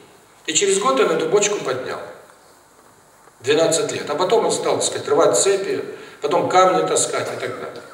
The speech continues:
Я тогда не мог понять одной простой вещи. Почему этот ребёнок смог поднять бочку двести килограмм? Оказывается, это возможно. Вот что у него произошло, что он так изменился?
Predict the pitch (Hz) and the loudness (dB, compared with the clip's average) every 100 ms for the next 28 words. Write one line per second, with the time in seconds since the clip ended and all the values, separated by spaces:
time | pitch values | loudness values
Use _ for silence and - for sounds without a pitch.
0 | - - - - - - - - - - | -20 -20 -20 -20 -20 -20 -20 -20 -20 -20
1 | - - - - - - 127 190 190 196 | -20 -20 -20 -20 -20 -6 0 4 4 4
2 | 196 196 190 - 175 175 165 156 165 160 | 4 4 2 0 0 0 0 -2 -2 -4
3 | - - - - - - 381 - 233 196 | -4 -4 -4 -6 -8 -4 0 0 0 -2
4 | - - - - - - - - - - | -4 -6 -12 -18 -20 -20 -20 -20 -20 -20
5 | - - - - - 156 160 - - 165 | -20 -20 -20 -14 -4 0 0 -2 -2 -2
6 | 170 233 - - - - - 170 175 170 | 2 4 4 2 -2 -4 -4 -2 0 0
7 | 156 196 202 185 185 - 165 165 165 156 | 2 2 4 2 2 -2 -2 -4 -4 -2
8 | 143 - - - 208 214 214 214 185 185 | -2 -2 -4 -2 2 4 4 4 2 2
9 | 180 170 143 135 - - - 165 - - | 0 0 -2 -6 -10 -12 -4 -2 0 0
10 | - 233 180 156 156 147 156 151 147 160 | 2 4 4 4 2 2 2 4 4 2
11 | 160 220 262 - - - - - - - | 2 2 2 0 -4 -10 -18 -20 -20 -20
12 | - - - - - - - - - - | -20 -20 -20 -20 -20 -20 -20 -20 -20 -20
13 | - - - - _ - - - - - | -20 -20 -20 -20 _ -20 -20 -20 -8 -4
14 | 170 175 196 190 - - - - - - | -2 2 2 2 0 -2 -6 -8 -12 -14